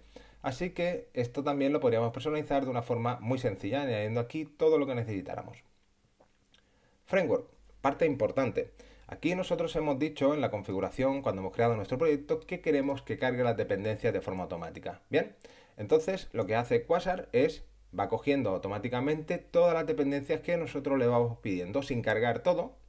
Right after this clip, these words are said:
como en este caso, lo que hace es autoimportar las necesidades del proyecto.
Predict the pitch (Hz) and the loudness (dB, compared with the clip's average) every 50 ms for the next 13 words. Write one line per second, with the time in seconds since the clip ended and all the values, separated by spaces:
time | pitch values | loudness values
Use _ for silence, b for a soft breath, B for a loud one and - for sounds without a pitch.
0 | - - - - - - 95 95 92 95 - - 143 135 175 180 - - 185 - | -20 -20 -12 -8 -6 -4 -2 -2 -4 -4 -4 -4 -2 -2 -2 -2 -2 -4 -8 -10
1 | - b b b b b b b b b - 113 117 123 143 147 147 147 160 165 | -12 b b b b b b b b b -6 -4 -2 0 2 0 2 2 2 0
2 | 160 - 120 131 139 143 - - - - - - - - 104 - - 107 107 104 | 2 2 2 0 0 0 -2 -8 -18 -20 -20 -10 -4 -4 -2 0 0 0 0 0
3 | 95 156 156 156 - 170 160 160 - - - - 120 131 143 147 151 151 143 - | 0 0 0 2 2 2 2 2 0 -2 -6 -2 2 4 4 4 4 2 0 -4
4 | 151 - 143 131 120 117 113 110 101 107 95 - - 87 - 80 78 - - 147 | -2 0 2 4 4 6 4 4 4 2 0 -2 -2 -6 -6 -6 -4 -2 0 0
5 | 147 - | 0 -2